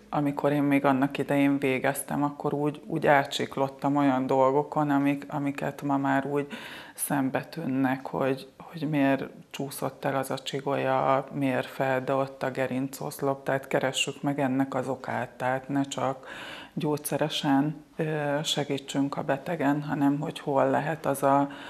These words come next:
az, az egyensúly, felborulás, ami kialakította ezt a helyzetet, szituációt.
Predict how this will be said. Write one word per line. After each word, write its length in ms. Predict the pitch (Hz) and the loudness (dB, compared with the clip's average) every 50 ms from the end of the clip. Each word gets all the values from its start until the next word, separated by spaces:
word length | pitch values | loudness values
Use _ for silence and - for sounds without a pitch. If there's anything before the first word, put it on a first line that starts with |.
| - - - - - | -14 -14 -14 -14 -2
az, 180 | - - - 135 | -2 0 0 0
az 140 | 135 - | 0 2
egyensúly, 720 | 143 143 139 135 139 147 165 170 - - 160 147 143 135 139 | 2 2 4 4 2 2 2 0 -2 -2 0 0 2 2 2
felborulás, 960 | - - - 139 135 135 135 143 135 135 127 135 135 123 123 123 139 - - | 0 0 2 4 4 4 4 2 0 -2 0 0 2 2 2 2 0 0 -2
ami 240 | - 123 127 131 135 | 0 0 0 0 -2
kialakította 840 | - - - - 117 127 127 - - 127 - - 135 127 - - - | -2 -4 0 2 2 2 2 0 -4 -6 -4 -4 -6 -8 -6 -4 -2
ezt 240 | 117 120 - - - | -2 -2 -2 -4 -6
a 40 | - | -6
helyzetet, 680 | 135 135 113 123 120 110 110 117 117 - 143 - - - | -4 -2 -2 -2 -2 -2 -2 -4 -6 -6 -8 -8 -8 -8
szituációt. 1120 | - - - - - - - - - - - - - 185 160 - 175 175 175 - - - | -8 -8 -8 -6 -6 -6 -4 -4 -6 -6 -8 -10 -8 -6 -6 -4 -4 -6 -6 -8 -16 -20